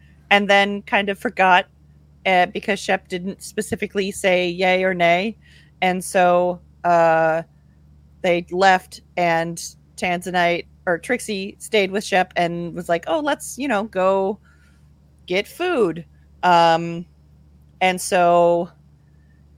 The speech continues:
they both had some food. Uh, Trixie was kind of trying to understand Shep a little better about what his likes and dislikes were and what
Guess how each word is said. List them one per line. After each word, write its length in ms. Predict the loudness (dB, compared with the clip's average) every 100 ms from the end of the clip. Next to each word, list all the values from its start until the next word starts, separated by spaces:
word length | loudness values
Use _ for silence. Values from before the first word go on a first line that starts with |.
| _
they 120 | -4 0
both 220 | 0 0
had 280 | 0 0 -4
some 140 | -12
food. 680 | -8 -4 -2 0 -2 -4 -6 _ _ _ _
Uh, 460 | 0 4 4 4 0 -6 _ _ _ _ _ _ _ -14
Trixie 500 | -8 -8 -8 -6 -4
was 140 | -6
kind 320 | -4 -4 -2
of 320 | -4 -4 -12 -20 _ _ _ _
trying 420 | -14 -4 -2 -2 -2
to 120 | -2
understand 1000 | -2 -4 -6 -8 -6 -4 -2 -2 -6 -12 -16 _ _ _ _ _ _
Shep 400 | -14 -2 -2 -2 -4
a 80 |
little 260 | -4 -2 -4
better 460 | -2 0 0 -2 -6
about 460 | -10 -4 0 0 -2
what 340 | -4 -4 -4
his 520 | -10 -6 -4 -6 -8
likes 520 | -2 0 0 -2 -10
and 160 | -8 -6
dislikes 540 | -8 -4 -2 -4 -4
were 400 | -4 0 0 0
and 320 | -2 -4 -10 -14 -20 -20 -20 _
what 420 | -4 6 8 8